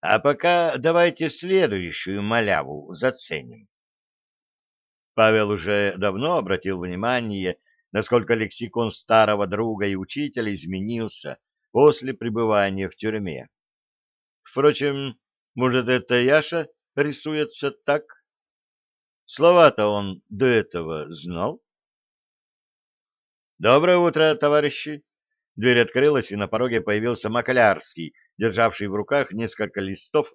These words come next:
желтоватой бумаги. Похоже, один из фигурантов нарисовался. Вот, от Цанавы справка пришла.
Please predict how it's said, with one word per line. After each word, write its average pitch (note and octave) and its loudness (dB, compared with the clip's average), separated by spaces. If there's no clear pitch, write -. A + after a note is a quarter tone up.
желтоватой G#2+ -2
бумаги. G2+ -6
Похоже, C#3 2
один D3 2
из C#3 -8
фигурантов B2 -2
нарисовался. A2 -6
Вот, D#3 6
от - -6
Цанавы A#2+ 0
справка A2+ -2
пришла. E2 -10